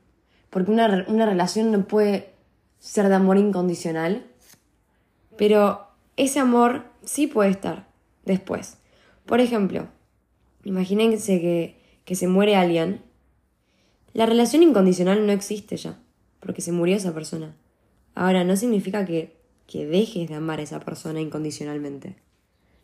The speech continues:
¿Me explico? Estar en una relación incondicional, con amor incondicional,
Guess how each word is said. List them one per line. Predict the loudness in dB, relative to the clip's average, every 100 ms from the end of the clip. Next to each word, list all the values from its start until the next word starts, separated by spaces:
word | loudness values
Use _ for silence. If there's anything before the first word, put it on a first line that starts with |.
| -10
¿Me | -10
explico? | -8 -10 -8 -8 -12 _ _ _ _ _ _ _ _ _ _ _ -8
Estar | -8 -2 0 0 -8 _ -6
en | -2
una | 0 0
relación | -2 -6 -6 -4 -6 -10 _ _ _ _ _ _ -4
incondicional, | -2 0 0 0 -2 -4 -2 0 0 -4 -8
con | -6
amor | -4 -2 0
incondicional, | 0 0 -2 -4 -6 -6 -4 -6